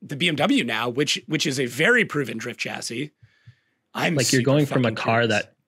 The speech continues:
Speaker 2: that was large. Um, I don't wanna say lazy. Like, again, I'm not a professional drifter, so I can't <laughs> speak to the level that their
Speaker 1: Yeah.
Speaker 2: cars were. But just from my know, what I know about the chassis, the, the mechanical grip out of the E forty-six,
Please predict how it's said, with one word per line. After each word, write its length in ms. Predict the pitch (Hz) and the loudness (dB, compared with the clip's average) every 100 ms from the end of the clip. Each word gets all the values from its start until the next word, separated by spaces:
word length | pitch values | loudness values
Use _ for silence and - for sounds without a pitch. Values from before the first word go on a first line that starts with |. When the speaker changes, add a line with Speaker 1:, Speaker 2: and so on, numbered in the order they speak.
| - | -6
Speaker 2:
that 240 | 110 - | -6 -4
was 340 | 113 92 - - _ - - - _ - | -4 -4 -6 -12 _ -20 -20 -20 _ -4
large. 760 | 113 117 120 120 120 120 - _ - | 2 4 4 2 0 -6 -12 _ -4
Um, 340 | 104 98 98 - _ _ _ _ | -2 -2 -6 -14 _ _ _ _
I 80 | 143 | -2
don't 120 | 135 | 0
wanna 140 | 127 120 | 0 0
say 200 | 120 107 | -2 -2
lazy. 420 | 101 104 110 151 | 0 -2 0 2
Like, 200 | 113 107 | 2 2
again, 260 | 110 101 95 _ _ | -2 -4 -8 _ _
I'm 140 | 139 | -2
not 120 | 117 107 | 0 -2
a 20 | |
professional 420 | - 110 104 - | -2 -4 -2 -4
drifter, 300 | 95 107 104 | -4 -4 -2
so 140 | 107 104 | -2 0
I 80 | 104 | -2
can't 360 | - 107 - - - - | -2 -4 -6 -10 -4 -4
<laughs> 200 | - - | -4 -10
speak 400 | - - 123 - | -6 -2 -4 -2
to 80 | |
the 60 | 107 | 0
level 240 | 110 104 | 2 2
that 120 | 107 95 | 0 2
their 160 | 104 | 2
Speaker 1:
Yeah. 160 | 190 135 | 2 2
Speaker 2:
cars 200 | 120 120 | 0 0
were. 160 | 101 | -2
But 140 | 101 95 | -2 -6
just 180 | 113 - | -8 -4
from 120 | 120 | -2
my 160 | 107 | 0
know, 220 | 107 104 - | 0 -2 -2
what 180 | 117 113 | 0 2
I 60 | 110 | 4
know 140 | 110 | 2
about 180 | 107 101 | 2 0
the 80 | 95 | -2
chassis, 520 | 107 110 123 95 87 - - - - _ _ _ _ | 0 0 0 -4 -6 -10 -20 -20 -20 _ _ _ _
the, 260 | 117 104 - - | 0 0 -2 -8
the 100 | 110 | -6
mechanical 460 | 113 - 151 131 | -2 0 2 0
grip 280 | 107 113 123 | 0 0 0
out 120 | 101 | 0
of 80 | 98 | -2
the 160 | 101 110 | -4 -4
E 20 | |
forty-six, 760 | 110 110 98 - 110 101 - | -4 -4 -4 -2 -4 -4 -10